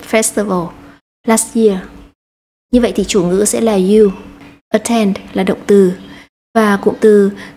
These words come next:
the Khmer Moon Worship Festival là lễ hội cúng trăng của người Khmer. Còn cụm từ last year, năm ngoái, nó sẽ thể hiện về thì của động từ, đó là thì quá khứ đơn.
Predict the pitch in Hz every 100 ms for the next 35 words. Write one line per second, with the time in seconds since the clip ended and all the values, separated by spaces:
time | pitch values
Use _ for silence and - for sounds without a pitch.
0 | - 208 - 214 233 240 240 220 214 214
1 | 233 - - - 233 - 214 202 175 185
2 | - - _ _ _ 226 220 185 190 214
3 | 247 247 196 196 220 240 233 233 - 196
4 | 180 190 185 190 202 208 208 - - _
5 | _ _ - - - 226 202 220 - 214
6 | 202 233 - 220 208 196 - - - 233
7 | 226 208 185 208 277 - - 196 202 -
8 | 180 190 - 180 190 180 208 180 175 175
9 | - 202 190 180 - - - _ 196 185
10 | 214 202 185 180 180 202 190 214